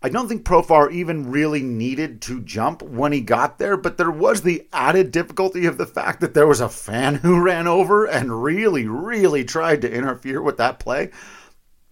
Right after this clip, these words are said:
Like, I was, I was, I think I, uh, the hardest I've ever seen a tr-, fan try to get fan interference and then still not actually end up coming up with the ball or, or interfering with the play because Profar just was able to totally, uh,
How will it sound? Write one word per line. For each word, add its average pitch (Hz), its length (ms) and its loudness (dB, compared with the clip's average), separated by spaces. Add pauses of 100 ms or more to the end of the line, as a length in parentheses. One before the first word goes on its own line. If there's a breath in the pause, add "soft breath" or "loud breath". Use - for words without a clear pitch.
(240)
Like, 143 180 -2
I - 80 2
was, 131 180 2
I 151 100 -2 (340 loud breath)
was, 160 160 -2
I 156 80 8
think 160 160 0
I, 135 160 6
uh, 143 320 -4
the 139 120 2
hardest 143 300 6
I've 139 100 6
ever 131 140 6
seen 127 220 -2
a 113 60 -2
tr-, - 300 -20
fan 117 360 -4
try 135 560 -2
to 110 340 0 (320 loud breath)
get 131 240 0
fan 113 260 -2
interference 104 680 -4
and 104 140 -4
then 101 100 -6
still 127 280 2
not 110 220 2
actually 98 280 -6
end 95 120 -8
up 95 120 -8
coming 98 240 -6
up 92 100 -6
with - 100 -14
the 87 60 -12
ball 104 380 0
or, 85 160 -8
or 104 240 -6
interfering 95 480 -6
with 82 100 -14
the - 60 -20
play 127 280 -4
because 95 240 -6
Profar 101 560 -4
just 92 200 -10 (340 loud breath)
was 110 140 -2
able 104 200 -2
to - 80 -12
totally, 123 580 -2 (440)
uh, 113 120 -20